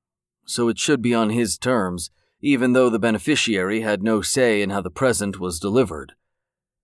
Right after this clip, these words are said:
He took her protests as the go-ahead to stop giving head and to fuck her, even though it had only been thirty-odd seconds of his tongue in the general vicinity of her clitoris.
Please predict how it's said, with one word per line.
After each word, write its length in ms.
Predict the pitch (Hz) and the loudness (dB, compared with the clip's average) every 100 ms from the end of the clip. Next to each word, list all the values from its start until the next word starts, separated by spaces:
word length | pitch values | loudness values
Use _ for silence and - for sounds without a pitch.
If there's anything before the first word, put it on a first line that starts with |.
| _ _ _ | _ _ _
He 120 | - 123 | -10 -2
took 200 | 147 127 | -2 0
her 100 | 104 | 0
protests 720 | 143 131 - 117 135 - 113 | 2 2 2 0 0 -2 -2
as 140 | 87 | -2
the 80 | 98 | 0
go-ahead 580 | 117 117 101 104 101 107 | 4 4 4 2 0 0
to 80 | 95 | -4
stop 320 | - 110 92 | 0 -2 0
giving 280 | 110 98 98 | -4 -2 0
head 360 | 117 104 107 | 2 2 2
and 140 | 101 87 | 0 -4
to 80 | |
fuck 320 | - 131 104 - | -2 0 0 -2
her, 240 | 87 82 _ _ _ | -6 -6 _ _ _
even 320 | - 139 117 113 | -2 0 2 4
though 300 | 123 117 113 | 6 6 4
it 60 | |
had 120 | 110 | 2
only 220 | 117 113 104 | 2 2 2
been 260 | 117 107 | 2 0
thirty-odd 580 | 95 123 113 110 104 98 | 2 2 4 2 2 0
seconds 440 | - 117 104 104 - | 0 0 -2 -4 -4
of 80 | |
his 160 | 92 - | -6 -6
tongue 360 | 127 120 104 110 | -2 0 2 0
in 80 | |
the 100 | 98 | -2
general 400 | 90 110 107 101 | -2 0 0 -2
vicinity 500 | 85 - 131 101 95 | -2 -2 0 0 -2
of 80 | 98 | -4
her 140 | 92 85 | -4 -4
clitoris. 680 | 131 101 78 67 - - | 0 0 -2 -8 -8 -8